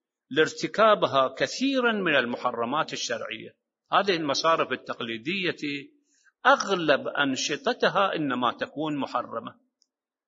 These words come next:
الك-، من المحرمات الشرعية التي من أهمها تعاطيها الربا.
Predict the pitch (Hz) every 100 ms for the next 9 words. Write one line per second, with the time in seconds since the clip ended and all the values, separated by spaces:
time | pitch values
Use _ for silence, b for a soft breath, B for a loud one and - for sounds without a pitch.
0 | _ _ - 135 135 123 139 127 175 156
1 | 123 120 123 117 127 156 147 139 - 117
2 | 120 123 127 151 208 226 208 196 196 -
3 | 202 302 247 180 185 180 151 123 120 147
4 | 123 127 110 120 -